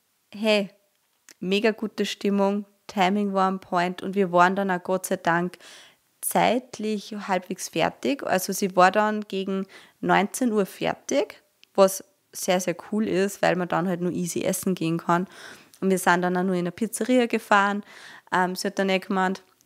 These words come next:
"Jetzt weiß ich, wie das ist, wenn man Pizza isst und der andere nichts isst." Weil das hat's halt immer vor ihrem Freund ein bisschen gehabt. Ähm, genau, also Pizza essen, Pizza wird wahrscheinlich mein Free Meal, weil,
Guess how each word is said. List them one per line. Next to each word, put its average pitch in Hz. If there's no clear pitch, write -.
"Jetzt 254
weiß 214
ich, 214
wie 214
das 196
ist, 226
wenn 196
man 196
Pizza 277
isst -
und 202
der -
andere 202
nichts 202
isst." -
Weil 180
das 180
hat's 185
halt 175
immer 175
vor 165
ihrem 160
Freund 156
ein -
bisschen -
gehabt. -
Ähm, 180
genau, 180
also 180
Pizza 254
essen, 220
Pizza 202
wird 190
wahrscheinlich 185
mein 175
Free 196
Meal, 185
weil, 170